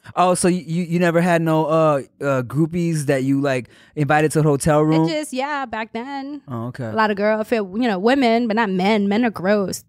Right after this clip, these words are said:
Speaker 2: They are gross.
Speaker 1: Yeah, men are freaking gross, unless they're, like, cute. <laughs>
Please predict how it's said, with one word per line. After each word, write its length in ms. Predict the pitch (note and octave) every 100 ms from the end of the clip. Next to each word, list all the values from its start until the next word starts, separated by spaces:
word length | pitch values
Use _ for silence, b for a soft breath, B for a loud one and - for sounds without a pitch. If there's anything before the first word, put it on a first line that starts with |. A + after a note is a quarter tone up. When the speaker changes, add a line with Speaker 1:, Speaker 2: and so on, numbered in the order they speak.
| -
Speaker 2:
They 100 | C#3+
are 140 | D3 F#3+
gross. 340 | C3 F#2 -
Speaker 1:
Yeah, 240 | A3 A3 G3+
men 160 | G#3+
are 100 | A#3+
freaking 440 | F#3+ - G3+ F#3+ F#3
gross, 200 | F#3 -
unless 300 | A3 A#3+ B3
they're, 160 | B3
like, 240 | G3 - -
cute. 400 | A3 G#3 F3+
<laughs> 60 | -